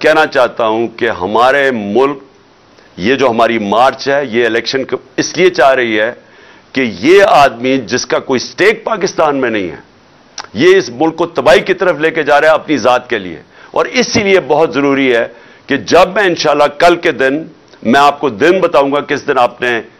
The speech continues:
पिंडी पहुंचना है। मैं समझता हूं सारे पाकिस्तानियों को इस तरफ आना चाहिए। और मैं एक और चीज पे आज बात करना चाहता था। छह हमारे पुलिस वाले कल शहीद हुए हैं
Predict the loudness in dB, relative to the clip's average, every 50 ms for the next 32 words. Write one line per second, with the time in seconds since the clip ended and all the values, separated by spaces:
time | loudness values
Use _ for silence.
0 | _ _ -2 -2 -2 -2 -4 -4 -2 -2 -2 -2 -2 -4 -4 -2 -2 -2 -4 -8
1 | -14 -20 -20 -20 -10 -4 0 0 2 2 0 0 0 0 0 2 0 0 0 0
2 | 0 0 0 0 2 2 2 0 0 0 0 0 0 -2 -4 -2 -2 -2 0 0
3 | -2 -2 -2 -2 -2 -4 -2 -4 -6 -4 -2 -2 -2 -2 -4 -4 -6 -8 -8 -8
4 | -12 -16 -20 _ _ _ _ _ _ _ _ _ _ -20 -20 -20 -20 -20 -20 _
5 | _ _ _ _ _ -20 -20 -20 -20 -20 -20 -20 _ _ 0 4 6 6 6 6
6 | 4 0 0 2 2 0 2 4 4 6 6 4 4 0 0 0 0 2 2 4
7 | 4 4 4 4 2 2 2 2 -2 0 0 0 0 0 0 0 0 0 -2 -2
8 | -2 -4 -4 -4 -8 -16 _ _ _ _ _ _ _ _ _ _ _ _ _ _
9 | _ _ _ _ -20 -20 _ _ _ -20 -20 -20 -20 -20 -20 _ _ -20 _ _
10 | -14 -8 -4 -2 2 2 4 4 4 4 4 4 4 4 2 0 -2 -2 -2 -2
11 | -2 -2 0 2 2 2 2 0 -2 -6 -10 -16 _ _ _ _ _ _ _ _
12 | _ _ _ _ _ _ _ _ _ _ _ _ _ 0 2 2 2 0 -2 0
13 | 0 0 0 -2 -2 -2 0 0 -2 -2 -6 -8